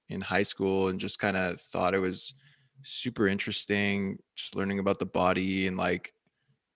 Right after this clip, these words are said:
how, you know, the first time you learn about a cell, you're like, "Whoa, I got,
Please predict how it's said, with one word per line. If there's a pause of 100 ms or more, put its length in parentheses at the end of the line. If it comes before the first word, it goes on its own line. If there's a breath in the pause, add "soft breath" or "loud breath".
how,
you
know,
the
first
time
you
learn
about
a
cell,
you're
like,
"Whoa,
I
got,